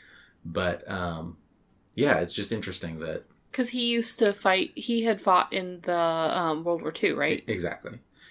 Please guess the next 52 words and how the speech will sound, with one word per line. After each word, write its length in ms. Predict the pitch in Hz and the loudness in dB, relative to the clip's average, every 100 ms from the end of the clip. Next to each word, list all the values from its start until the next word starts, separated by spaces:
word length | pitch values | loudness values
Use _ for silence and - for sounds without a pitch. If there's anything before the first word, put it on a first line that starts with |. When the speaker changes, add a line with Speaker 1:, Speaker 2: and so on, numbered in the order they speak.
| - | -2
Speaker 1:
And 80 | 151 | 2
I 40 | |
think 140 | 165 170 | 4 6
maybe 260 | 127 120 | 6 6
it's 120 | 107 - | 4 0
because 420 | - - 104 90 | -4 2 2 2
this 140 | 95 | -4
character's 360 | - 104 95 92 | 0 -2 0 -4
a 60 | |
cop 480 | 87 - 98 92 - _ | -2 2 2 2 -4 _
and 540 | 90 87 85 85 80 - - | -8 -6 -6 -8 -10 -12 -14
it 100 | 85 | -10
doesn't 160 | 87 92 | -6 -6
make 120 | 82 | -6
sense 160 | 104 95 | -8 -6
for 80 | 98 | -6
him 80 | |
to 120 | 87 82 | -6 -10
not 420 | 82 82 80 87 | -8 -4 -2 0
have 200 | 95 90 | 0 -2
a 60 | 98 | -2
gun. 400 | 101 101 110 117 - | -4 -4 -6 -8 -6
Speaker 2:
Yeah, 480 | 233 262 247 233 226 | 2 6 8 10 8
and 140 | 240 | 4
he 100 | 226 | 0
doesn't 300 | 262 302 320 | 2 2 2
ever 200 | 226 220 | 2 2
use 400 | 214 196 190 190 | 0 -2 -6 -4
it 220 | 185 185 - | -4 -4 -4
to 220 | - 175 | -8 -10
hurt 360 | - 165 165 - | -6 -4 -4 -6
anybody. 640 | 80 - 82 76 76 92 | -10 -8 -8 -8 -8 -10
Speaker 1:
He, 240 | - 113 - | -8 -8 -6
I 60 | 104 | -8
don't 120 | 113 | -8
think 120 | 113 | -8
he 120 | 92 | -6
ever 180 | 90 87 | -4 -6
hits 260 | - 71 - | -6 -6 -6
anyone 480 | - - 71 76 - _ _ - | -8 -8 -10 -12 -14 _ _ -10
with 180 | - - | -8 -6
it, 200 | - - _ _ _ _ | -8 -10 _ _ _ _
except 320 | - - 107 | -4 0 0
at 120 | 98 - | -2 -4
the 180 | - | -8
end. 120 | 87 - | -8 -6
Speaker 2:
I 40 | |
think 220 | - 262 | -4 -2
he 100 | 262 | -2
does, 420 | - 151 - - | -2 -2 -2 -8
but 240 | - - - | 2 2 4
we'll, 180 | 254 | 2